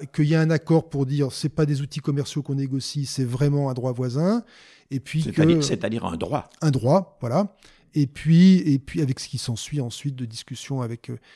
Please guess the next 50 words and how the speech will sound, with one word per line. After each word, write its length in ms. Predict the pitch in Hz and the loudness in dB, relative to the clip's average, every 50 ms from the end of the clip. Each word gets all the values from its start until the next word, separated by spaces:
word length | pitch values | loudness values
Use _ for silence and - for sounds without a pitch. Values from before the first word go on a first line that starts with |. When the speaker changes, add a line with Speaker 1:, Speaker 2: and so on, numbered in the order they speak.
| - _ _ _ - | -20 _ _ _ -10
Speaker 1:
avec 340 | 131 127 117 127 123 - | -8 -6 -4 -6 -6 -8
les 80 | 135 123 | -10 -10
syndicats 580 | - - 131 120 113 117 - - 139 131 131 127 | -8 -8 -8 -8 -10 -12 -10 -8 -6 -6 -6 -6
de, 280 | 127 127 123 123 120 | -10 -12 -12 -12 -12
de, 180 | 117 123 123 - | -12 -12 -12 -10
de 120 | - 123 | -10 -10
journalistes. 600 | 120 123 117 113 117 113 135 151 - - - 151 131 - - _ _ _ - | -8 -8 -8 -10 -8 -8 -8 -8 -8 -8 -10 -10 -10 -10 -12 _ _ _ -20
Voilà. 160 | - - - _ - | -20 -20 -18 _ -6
Speaker 2:
Est-ce 160 | 135 131 - | -4 -4 -2
que 80 | - 170 | 0 0
vous 180 | 156 151 156 | 0 0 0
vous 60 | 143 | -2
sentez 300 | 131 - 139 127 - 139 | -2 -2 -4 -4 -4 -4
plus 240 | 127 - 143 131 120 | -4 -4 -4 -2 0
à 80 | 127 110 | 0 0
l'aise 360 | 113 120 120 120 107 98 104 - | 2 2 2 0 0 -4 -6 -8
pour 160 | - 107 92 | -6 -6 -4
aborder 400 | 107 98 92 101 95 95 90 104 | -4 -4 -2 -4 -4 -4 -4 -6
cette 220 | 98 - - - - | -6 -4 -6 -6 -4
nouvelle 260 | 113 98 95 95 92 | -4 -2 -2 -2 -2
phase 220 | - - 92 92 | -2 -4 -4 -4
des 120 | 87 90 90 | -4 -4 -6
négociations 800 | 90 87 90 92 92 - - 90 82 - - 131 139 151 160 | -6 -4 -4 -4 -4 -4 -4 -6 -6 -4 -2 -2 -2 -2 -2
dès 160 | - 90 107 110 | -4 -4 -4 -2
l'instant 320 | 104 107 - - 123 127 | -2 -4 -4 -4 -4 -4
que 140 | 123 - 107 | -2 -2 -2
l'autorité 480 | 98 98 - - 92 101 95 - 104 | -2 -2 -2 -4 -4 -4 -4 -4 -4
française 340 | 101 - 92 82 - 101 92 | -4 -4 -6 -6 -4 -4 -4
de 80 | 85 92 | -2 -2
la 120 | 85 85 | -2 -2
concurrence 540 | - 92 87 - - 92 85 110 120 - - | -4 -6 -8 -6 -6 -6 -4 -4 -4 -4 -4
a 80 | 87 80 | -6 -6
pris 320 | - - 107 101 95 87 85 - - | -6 -4 -4 -4 -6 -6 -10 -14 -12
n-, 200 | - - 85 - - | -10 -8 -8 -8 -8
deux 220 | - 80 78 101 | -8 -6 -4 -4
fois 200 | 104 - - 117 | -4 -4 -4 -6
en 140 | 95 90 90 85 | -6 -4 -4 -2
un 180 | 82 87 90 101 | -2 -2 0 0
an 220 | 117 127 135 135 - - - - - - - _ | 0 0 0 -4 -8 -16 -20 -20 -20 -20 -20 _
des 160 | - 95 104 92 | -6 -4 -2 0
mesures 300 | 98 101 95 120 104 98 | 0 0 0 0 -2 -2
de 80 | 101 | -2
sanction 500 | 87 - - 107 107 - - 123 123 127 | -2 -2 -4 -4 -6 -4 -4 -2 -2 -2
vis-à-vis 380 | 113 92 98 85 90 87 92 95 | -2 -4 -4 -4 -4 -4 -2 -2
notamment 420 | 87 85 - 87 90 95 95 92 | -4 -4 -4 -4 -4 -4 -4 -4
d'un, 300 | 85 82 85 85 85 98 - | -4 -6 -6 -6 -8 -8 -10
d'un 200 | 90 90 90 92 | -10 -8 -8 -8
grand 180 | 85 85 92 95 | -8 -8 -8 -8
groupe, 320 | 82 98 98 85 - - | -4 -4 -4 -4 -4 -6
euh, 440 | 87 87 82 85 87 92 85 85 - | -8 -6 -6 -6 -6 -8 -8 -8 -8